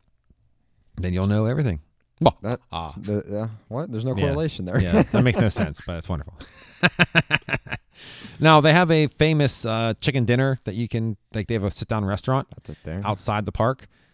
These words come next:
Speaker 1: Uh, we did not do that, the fried chicken dinner. Um, there, uh, there, it's also to go that you can get. But again, we ate all <laughs> day, so, uh, no one was,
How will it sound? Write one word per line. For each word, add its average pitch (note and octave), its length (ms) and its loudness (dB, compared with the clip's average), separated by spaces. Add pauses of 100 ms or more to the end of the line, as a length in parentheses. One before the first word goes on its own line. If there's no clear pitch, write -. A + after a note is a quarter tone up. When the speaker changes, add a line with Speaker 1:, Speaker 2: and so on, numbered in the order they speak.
(340)
Speaker 1:
Uh, F#2+ 180 -2
we A2+ 120 6
did D3 80 6
not F3 180 4
do G2 140 -2
that, C#2 260 -8
the F2 80 -12
fried G2 220 -4
chicken E2+ 260 -6
dinner. E2+ 400 -6
Um, D#2+ 380 -8
there, G#2 160 0
uh, A#2 80 2
there, A#2 160 0
it's B2 100 0
also D3 220 4
to G#2+ 100 -2
go G2 380 0
that A#2 100 -4
you B2 60 -4
can B2 100 -4
get. B2+ 220 -4 (420)
But G2+ 160 -2
again, F#2 380 -2
we G#2 180 -4
ate A2+ 240 -4 (240)
all F2+ 200 -4
<laughs> - 220 -12
day, G2 280 0
so, D#2 260 -8 (680)
uh, F#2+ 100 -8
no G#2 200 0
one F#2+ 180 0
was, E2 320 -6